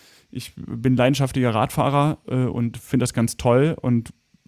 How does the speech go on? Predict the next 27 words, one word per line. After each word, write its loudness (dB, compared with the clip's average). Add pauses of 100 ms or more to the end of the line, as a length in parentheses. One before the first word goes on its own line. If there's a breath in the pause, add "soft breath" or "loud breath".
(220)
dann 0
kann 2
man 8
die 6
letzte 0
Fahrradtour 4
nicht 4
nennen 4
oder 4
mein 2
Lieblingsbuch 0
ist -8
irgendwie 2
ein 2
krasses -2
Führungslehrebuch 0 (920 loud breath)
und 2
dann 4
war, 4
hat 2
das 4
noch 6
jemand 6
gelesen, 4
ihr 4
aber 4
nicht. 0